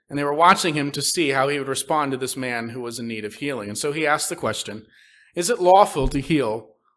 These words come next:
on the Sabbath or not?" And we know from the Pharisees' perspective that it wasn't. Uh, they had all of these different rules they added to the Old Testament. This is another thing we learn about religious people. They tend to add rules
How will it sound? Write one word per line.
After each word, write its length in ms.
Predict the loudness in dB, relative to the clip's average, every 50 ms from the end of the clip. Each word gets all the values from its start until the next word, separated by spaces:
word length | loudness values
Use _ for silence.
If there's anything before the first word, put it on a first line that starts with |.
| _ _
on 180 | -6 -4 -4 -2
the 60 | -2
Sabbath 680 | -4 0 2 4 4 4 4 2 0 -4 -6 -8 -14 -18 -12
or 140 | -10 -6 -4
not?" 480 | -2 -2 -2 -2 -4 -6 -10 -12 -14 -14 _ _ _ _ _ _ _ _ _ _ _ _ _ _ -8 -4
And 80 | 0 4
we 100 | 4 6
know 220 | 8 8 8 8
from 220 | 8 6 4 4 4
the 60 | 4
Pharisees' 480 | 6 6 6 6 4 2 0 -2 -4 -2
perspective 720 | -2 -2 -2 0 2 2 0 0 0 0 2 2 2 2
that 120 | 2 2
it 100 | 2 2
wasn't. 520 | 4 2 2 2 0 -4 -8 -10 -12 -14 -14 _ _ _ _ _ _ _ _
Uh, 180 | -12 -12 -8 -2
they 160 | 0 2 4
had 160 | 4 4 6
all 200 | 6 6 6 6 4
of 60 | 4
these 140 | 2 0 0
different 340 | 0 0 0 -2 -4 0
rules 300 | 0 2 2 2 0 0
they 160 | 0 -2 0 2
added 460 | 2 2 2 2 0 -2 -4 -6 -10 _ _ _ _ _
to 180 | 0 0 2 2
the 140 | 4 4
Old 180 | 6 6 4 4
Testament. 640 | 2 2 2 2 0 -2 -4 -6 -8 -8 -8 -10 -10
This 160 | -10 -10 -8
is 120 | -8 -6
another 240 | -4 -2 0 0 0
thing 200 | 2 2 2 2
we 100 | 2 0
learn 200 | -2 -2 -2 0
about 200 | 2 2 2 0
religious 340 | 0 -2 -2 -2 -2 -4 -2
people. 300 | -2 -2 0 0 -2 -4
They 120 | -4 -4
tend 280 | -4 -2 -2 -2 -2 0
to 200 | 0 -2 -2 -2
add 380 | -2 0 2 2 2 0 0 2
rules 560 | 4 4 4 4 2 0 -2 -4 -6 -8 -12